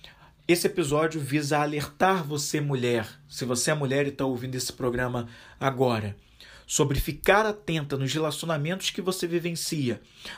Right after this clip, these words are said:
não só com um companheiro, mas com um pai, com um amigo, um colega de trabalho, um irmão, o que seja, sobre esses pontos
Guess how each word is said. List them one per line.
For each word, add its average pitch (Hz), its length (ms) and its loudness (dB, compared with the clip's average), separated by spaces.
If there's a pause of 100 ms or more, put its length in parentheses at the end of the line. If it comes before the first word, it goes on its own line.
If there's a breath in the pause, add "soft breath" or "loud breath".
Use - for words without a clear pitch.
(100)
não 185 160 4
só 208 180 6
com 208 140 -6
um 190 60 -6
companheiro, 185 580 0
mas 147 220 0
com 175 180 -4
um 175 40 -4
pai, 160 380 0
com 143 200 -6
um 151 120 -2
amigo, 165 420 -2
um 131 120 -4
colega 170 680 2 (420 soft breath)
de 151 120 -2
trabalho, 151 720 0 (1200 loud breath)
um 147 140 0
irmão, 160 640 0
o 143 80 -2
que 143 140 -6
seja, 139 540 2 (260 loud breath)
sobre 175 300 2
esses - 260 0
pontos - 540 -4